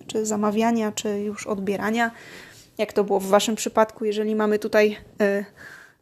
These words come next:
seniorki, e, panien młodych, <laughs> możecie, możecie też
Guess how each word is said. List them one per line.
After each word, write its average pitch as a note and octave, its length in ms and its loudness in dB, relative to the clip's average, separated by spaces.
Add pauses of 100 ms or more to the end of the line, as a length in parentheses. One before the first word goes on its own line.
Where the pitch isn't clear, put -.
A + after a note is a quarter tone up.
(240)
seniorki, G#3+ 800 2 (140)
e, G3+ 460 -2 (360)
panien G#3 320 0
młodych, G3+ 480 2 (500)
<laughs> A4 500 -4
możecie, G#3+ 540 -2
możecie G3+ 380 0
też G3 260 -2